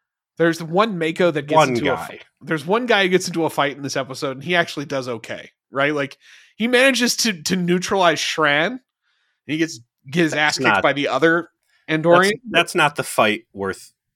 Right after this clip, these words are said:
Speaker 2: giving this guy credit for. He turns down Blue Vagoo. <laughs> The fact that he knocked Shran out is the, the smaller accomplishment there.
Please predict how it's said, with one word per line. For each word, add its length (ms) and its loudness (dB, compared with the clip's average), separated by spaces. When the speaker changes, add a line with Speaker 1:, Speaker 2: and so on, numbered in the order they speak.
Speaker 2:
giving 320 0
this 160 -4
guy 160 0
credit 360 -4
for. 200 -4
He 200 -6
turns 340 2
down 520 0
Blue 380 0
Vagoo. 500 -4
<laughs> 60 -20
The 80 -4
fact 340 0
that 200 -4
he 120 -4
knocked 320 2
Shran 540 -2
out 240 0
is 380 -6
the, 500 -10
the 140 -6
smaller 640 2
accomplishment 840 -2
there. 320 -6